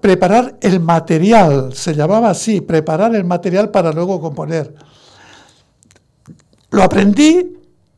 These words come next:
estuve en contacto con la Escuela de Viena, con Schoenberg, con Berg, con,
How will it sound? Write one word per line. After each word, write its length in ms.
estuve 320
en 80
contacto 640
con 100
la 80
Escuela 320
de 80
Viena, 420
con 220
Schoenberg, 800
con 260
Berg, 500
con, 760